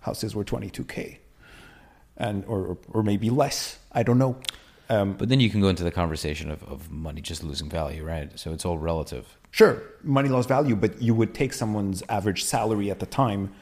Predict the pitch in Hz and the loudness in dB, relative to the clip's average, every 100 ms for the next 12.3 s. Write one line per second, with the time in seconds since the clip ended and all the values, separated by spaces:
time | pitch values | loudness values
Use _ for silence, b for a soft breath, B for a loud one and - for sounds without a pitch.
0 | B 101 98 98 - 120 - 101 92 92 | B -4 -2 -2 -2 -2 0 2 2 0
1 | 90 - 151 - 101 71 - - - B | -2 0 -2 0 -4 -4 -8 -10 -16 B
2 | - - 98 101 - 98 95 95 101 95 | -8 -2 0 0 -2 -4 -2 -2 0 0
3 | - 104 90 - 101 - - 110 104 104 | 0 0 0 -2 -6 -12 -12 -10 -8 -8
4 | - - - 127 113 107 117 107 107 104 | -10 -12 2 4 4 2 2 2 2 2
5 | 98 98 - 107 104 98 98 98 95 90 | 0 0 0 -2 -2 -2 -2 -2 -2 -4
6 | - B B 95 90 - 92 90 - - | -12 B B -2 -2 -2 -4 -4 -8 -8
7 | 101 87 80 - 87 107 143 - - B | -6 -4 -6 -6 -2 2 2 2 -4 B
8 | B - - 98 98 107 98 120 113 - | B -10 -4 -2 -2 0 0 0 -2 -2
9 | 110 98 92 - - _ 131 120 95 92 | -4 -4 -4 -8 -18 _ 0 2 2 0
10 | 107 107 - - _ - 92 - 110 - | 0 0 -6 -20 _ -10 -10 -6 -4 -2
11 | 104 95 - 95 - - - _ - 101 | -2 -2 -2 -2 -4 -10 -14 _ -6 -4
12 | 85 - | -4 -8